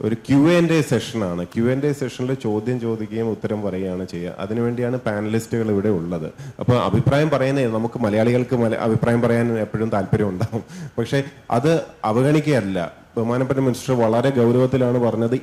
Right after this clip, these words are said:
ഓരോന്നും ദയവേത് എഴുതി തരിക. കാരണം അഭിപ്രായങ്ങൾ കേൾക്കാൻ മിനിസ്റ്റർക്ക് താല്പര്യമുണ്ട്, അറിയണമെന്ന് താല്പര്യമുണ്ട്. അതുകൊണ്ട് ദയവേത്, ഏഹ്, പോരുത്, എഴുതി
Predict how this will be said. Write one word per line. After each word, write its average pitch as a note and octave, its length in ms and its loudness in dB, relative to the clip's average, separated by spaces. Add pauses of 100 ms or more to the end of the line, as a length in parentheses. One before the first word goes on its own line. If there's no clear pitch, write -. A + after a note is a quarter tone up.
ഓരോന്നും C#3+ 680 4
ദയവേത് B2 360 2
എഴുതി A#2 240 0
തരിക. F#2+ 120 0
കാരണം G#2+ 180 -2
അഭിപ്രായങ്ങൾ B2+ 480 0
കേൾക്കാൻ B2 540 -2
മിനിസ്റ്റർക്ക് A#2 420 -4
താല്പര്യമുണ്ട്, G#2+ 840 2
അറിയണമെന്ന് A2+ 560 -2
താല്പര്യമുണ്ട്. G#2+ 600 -2 (340)
അതുകൊണ്ട് A#2+ 280 -2
ദയവേത്, B2+ 480 2
ഏഹ്, A2 680 -2 (100)
പോരുത്, B2 340 -2
എഴുതി B2+ 560 -2